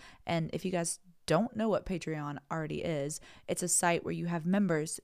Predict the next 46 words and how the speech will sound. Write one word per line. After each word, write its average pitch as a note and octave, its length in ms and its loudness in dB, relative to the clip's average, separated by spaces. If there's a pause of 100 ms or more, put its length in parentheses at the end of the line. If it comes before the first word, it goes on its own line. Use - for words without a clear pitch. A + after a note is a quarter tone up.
(200)
you F3 140 -4
give E3 200 0
them D#3 140 -2
exclusive F3 600 -2
content, D#3+ 520 0
and - 80 -4
they D3 80 -4
pay D3+ 220 -4
a D3+ 80 -2
monthly D3+ 380 -4
fee D#3 440 -6 (220)
for E3 300 2
that. C3 280 0 (1080)
If E3 160 -6
you've E3 100 -2
been E3+ 140 2
wanting G3+ 180 2
to A3 60 -2
start E3 260 2
it, F3 160 0 (160)
as D#3+ 260 -2 (120)
all F3+ 180 0
the G#3+ 80 0
rest A3+ 260 0
of E3+ 100 -2
these, D3+ 360 -6 (400)
this C#3+ 220 -6
is C#3+ 120 -10
the - 120 -10
time. - 420 -10 (400)
And F#3 180 0
I A2 80 0
just F#3+ 140 -4
wanna G3+ 160 0
shove E3+ 240 0
these D#3+ 180 -2
last D#3 240 0
couple G#3 280 -2
in E3+ 240 -2
'cause - 180 -8
I D#3 60 -2
said - 320 -4
that F3 180 6
was F3+ 80 -6
the G3 80 2
last, G#3 400 -2